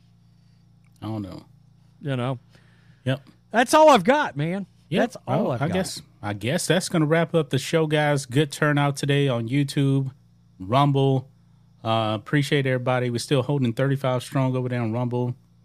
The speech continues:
Speaker 1: one oh three here on YouTube. Uh, appreciate everybody. Tomorrow is the member stream, so there'll be no, uh, morning show.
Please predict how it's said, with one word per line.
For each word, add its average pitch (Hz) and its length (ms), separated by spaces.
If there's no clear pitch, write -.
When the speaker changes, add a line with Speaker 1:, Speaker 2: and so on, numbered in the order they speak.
Speaker 1:
one 120 280
oh 143 340
three 143 260
here 135 260
on 117 300
YouTube. 131 640
Uh, 110 160
appreciate 143 480
everybody. 131 540
Tomorrow 147 680
is 127 180
the - 80
member 143 260
stream, 143 380
so 131 160
there'll 127 180
be 127 180
no, 131 440
uh, 123 200
morning 131 380
show. 139 420